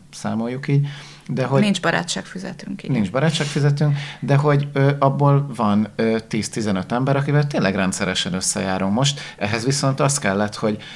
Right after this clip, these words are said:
Speaker 1: hogy befektessük az időt és a, a mentális meg lelki energiát a, a kapcsolatépítésre, tehát soha életemben nem foglalkoztam ennyit, ö, emberi kapcsolatépítéssel, mert ugye ez megint az, hogy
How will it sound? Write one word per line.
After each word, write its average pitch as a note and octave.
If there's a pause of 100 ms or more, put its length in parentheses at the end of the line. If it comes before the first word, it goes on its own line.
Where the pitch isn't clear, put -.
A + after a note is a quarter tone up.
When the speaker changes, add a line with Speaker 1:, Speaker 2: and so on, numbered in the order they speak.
(120)
Speaker 1:
hogy A2 (160)
befektessük G#2
az G#2+
időt A2
és G#2
a, G#2 (300)
a A2
mentális G#2+
meg G2+
lelki G2+
energiát G2
a, F#2+ (180)
a -
kapcsolatépítésre, G2+
tehát G2+ (180)
soha G#2
életemben F#2+
nem F#2+ (240)
foglalkoztam G2
ennyit, F#2+ (160)
ö, F#2+
emberi F#2
kapcsolatépítéssel, G2+ (200)
mert A2+
ugye A#2+ (560)
ez G#2+
megint F#2+
az, G2
hogy F#2